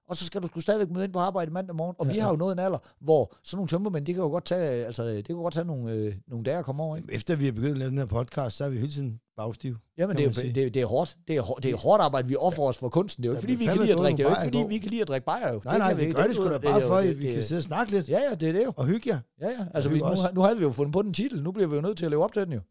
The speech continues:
Speaker 1: Ja.
Speaker 2: Det, men prøv at høre, jeg vil lige sige en ting, og jeg vil rose dig. Du er god til at få idéer med fester, fordi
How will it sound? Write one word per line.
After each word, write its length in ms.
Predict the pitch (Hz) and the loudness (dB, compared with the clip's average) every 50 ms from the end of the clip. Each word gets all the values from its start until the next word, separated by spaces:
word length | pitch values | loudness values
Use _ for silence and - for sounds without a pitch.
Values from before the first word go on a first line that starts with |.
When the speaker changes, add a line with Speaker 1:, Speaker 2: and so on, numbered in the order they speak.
| _ _ | _ _
Speaker 1:
Ja. 60 | 160 | -4
Speaker 2:
Det, 80 | 254 - - - _ _ _ _ _ - | -4 -4 -4 -12 _ _ _ _ _ -18
men 200 | 131 135 127 113 | -16 -16 -14 -10
prøv 100 | 151 160 | -8 -8
at 80 | 147 | -6
høre, 100 | 147 156 165 _ _ _ - | -8 -10 -12 _ _ _ -10
jeg 100 | - 151 151 | -8 -6 -6
vil 80 | 147 | -4
lige 120 | 147 175 170 | -4 -4 -4
sige 140 | - - 185 | -4 -4 -4
en 60 | 180 | -4
ting, 240 | 139 - 160 156 - _ _ _ _ | -4 -6 -6 -8 -8 _ _ _ _
og 60 | 139 | -6
jeg 60 | 135 | -4
vil 60 | 127 123 | -4 -4
rose 260 | 117 135 151 151 - - | -4 -6 -6 -8 -8 -12
dig. 80 | 151 127 _ _ _ _ _ _ _ _ _ _ _ _ _ _ - | -14 -14 _ _ _ _ _ _ _ _ _ _ _ _ _ _ -8
Du 60 | 170 | -8
er 40 | 156 - | -8 -4
god 200 | - 202 208 202 | -2 -4 -4 -4
til 140 | - - 190 | -6 -6 -6
at 60 | 180 | -6
få 220 | 151 - 175 165 160 | -6 -4 -4 -4 -4
idéer 320 | 135 _ 170 175 175 - | -6 _ -6 -6 -4 -4
med 140 | 170 156 147 | -4 -4 -6
fester, 360 | - - 165 165 - - 165 | -4 -4 -4 -4 -4 -8 -12
fordi 400 | 147 - 156 139 - 160 160 175 | -12 -12 -14 -12 -12 -14 -14 -14